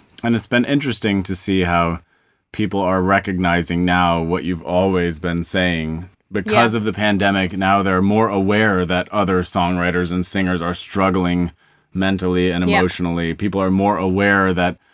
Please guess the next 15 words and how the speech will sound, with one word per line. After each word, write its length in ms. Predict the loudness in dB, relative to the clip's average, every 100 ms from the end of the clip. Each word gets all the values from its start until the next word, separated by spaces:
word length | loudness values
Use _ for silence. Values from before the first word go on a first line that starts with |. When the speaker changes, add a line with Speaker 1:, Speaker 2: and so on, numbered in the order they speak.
| _ _ -8
Speaker 1:
people 240 | -4 -2
need 420 | 0 0 0 -2 -10 _ _ _
help 480 | -6 0 2 2 -2
or 220 | -8 -8 -8
therapy, 840 | -2 0 2 0 0 2 2 0
especially 840 | -6 -10 -6 -2 0 2 2 0
creative 480 | -2 0 2 0 -2
people, 320 | -4 0 0 0
that 140 | 0
it's 180 | -2 -4
incredibly 920 | -4 -4 -8 -8 0 2 2 2 -2
hard 560 | -4 0 2 2 0 -4
to 100 | -4
Speaker 2:
Mm-hmm. 140 | -4 -6
Speaker 1:
create 600 | -4 0 2 2 0